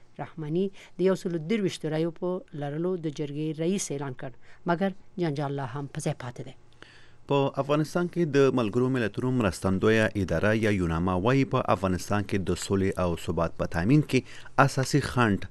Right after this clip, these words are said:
Speaker 2: اداري فساد دی. یوناما د اداري فساد سره د مبارزې په کلني راپور کې ویلي چې فساد په افغانستان کې داسې کړۍ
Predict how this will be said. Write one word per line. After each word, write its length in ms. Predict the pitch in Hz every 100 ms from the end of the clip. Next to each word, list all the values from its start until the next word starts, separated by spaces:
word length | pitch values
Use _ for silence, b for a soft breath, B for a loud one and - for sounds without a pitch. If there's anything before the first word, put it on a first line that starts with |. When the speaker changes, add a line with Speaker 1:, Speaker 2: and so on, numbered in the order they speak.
| - - 107
Speaker 2:
اداري 280 | 98 90 90
فساد 320 | - 85 87
دی. 120 | 82 - b b -
یوناما 320 | 101 92 98 110 95
د 100 | 90
اداري 240 | 90 107 -
فساد 280 | 92 107 104
سره 120 | 107 101
د 60 |
مبارزې 580 | 95 90 87 87 107 -
په 160 | 101 90 -
کلني 220 | 90 101 117
راپور 320 | 95 - 110
کې 120 | - 92
ویلي 160 | 135 135
چې 80 | 131 127 B B -
فساد 360 | - - 110 107 190
په 80 | -
افغانستان 440 | 101 95 - 110 101
کې 80 | 101 104
داسې 220 | 104 107 101 -
کړۍ 220 | 92 104